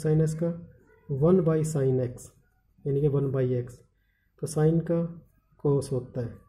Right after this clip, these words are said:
ये cos आ गया। तो दोबारा से लिख दें आप इसको, फ़ाइव raise to power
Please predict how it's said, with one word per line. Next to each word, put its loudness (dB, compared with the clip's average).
ये -2
cos -4
आ -4
गया। -8
तो 0
दोबारा 0
से -2
लिख 0
दें 2
आप 0
इसको, -4
फ़ाइव 2
raise 0
to -8
power 0